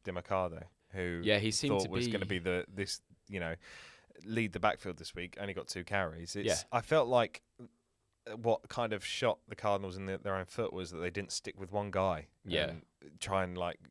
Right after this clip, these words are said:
Speaker 1: you know, build up confidence with one running back and say, "Right, you're gonna lead our backfield this week. Let's give you at least twenty touches. You know, let's give you James Conner numbers."
Speaker 2: Yeah.
Speaker 1: Uh, and, and you try and make some productivity with that, but they kept switching it.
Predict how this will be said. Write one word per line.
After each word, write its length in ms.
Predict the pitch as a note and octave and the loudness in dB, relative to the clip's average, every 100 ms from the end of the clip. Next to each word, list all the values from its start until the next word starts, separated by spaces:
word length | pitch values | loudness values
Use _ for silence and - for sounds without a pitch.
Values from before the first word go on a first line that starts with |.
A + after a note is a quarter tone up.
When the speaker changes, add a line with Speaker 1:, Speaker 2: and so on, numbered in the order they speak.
| - | -8
Speaker 1:
you 140 | G#2 | -4
know, 160 | F2 E2+ _ | -2 -4 _
build 240 | A2 G2 F#2+ | -2 0 2
up 160 | F#2 | -2
confidence 500 | - G2 E2+ F#2+ F2+ | -2 -8 -6 -8 -8
with 100 | - | -8
one 180 | F2 F#2+ | -2 0
running 240 | F2+ F2+ E2+ | 0 -2 -2
back 300 | D#2+ D#2+ - | -4 -6 -8
and 120 | E2+ | -10
say, 140 | - | -6
"Right, 180 | E2+ F2 | -2 0
you're 140 | F#2+ G2+ | 0 0
gonna 180 | F#2+ F2 | 0 -2
lead 160 | F2+ | 2
our 80 | F2 | 2
backfield 320 | F#2 - F2 | 2 -2 -8
this 160 | E2 - | -10 -10
week. 220 | E2 D#2+ - - | -10 -12 -16 -8
Let's 180 | G2 E2+ | -4 -4
give 200 | F#2+ F2+ | -4 -6
you 160 | F2+ F2 | -4 -4
at 80 | |
least 320 | F2 F#2 F2+ - | -4 -4 -6 -8
twenty 200 | F2 E2+ | -8 -6
touches. 540 | F#2 - E2+ E2 - _ - - | -8 -8 -10 -10 -10 _ -20 -16
You 100 | A2+ | -6
know, 200 | F2 D#2+ - | -4 -4 -2
let's 200 | A#2+ A#2 | -2 -2
give 140 | - G2 | -2 -6
you 60 | |
James 280 | F2+ F#2 F2 | 0 0 0
Conner 240 | - A2 E2+ | 2 2 2
numbers." 340 | E2 D#2 D#2 | -4 -6 -2
Speaker 2:
Yeah. 200 | E2 D2 - _ _ - | 0 0 -6 _ _ -8
Speaker 1:
Uh, 180 | F2+ - | -6 -6
and, 240 | F#2 E2+ - | -8 -10 -10
and 160 | F#2+ | -6
you 80 | F#2 | -6
try 200 | - F#2+ | -4 -4
and 80 | F2+ | -2
make 120 | D#2 | -6
some 100 | F2 | -4
productivity 500 | F#2 F2 - E2+ - | -2 -2 -4 -8 -8
with 120 | F2 | -4
that, 180 | F#2+ E2+ | -4 -4
but 80 | - | -4
they 100 | C#2+ | -8
kept 200 | - - | -8 -10
switching 380 | - - - | -8 -8 -10
it. 60 | - | -12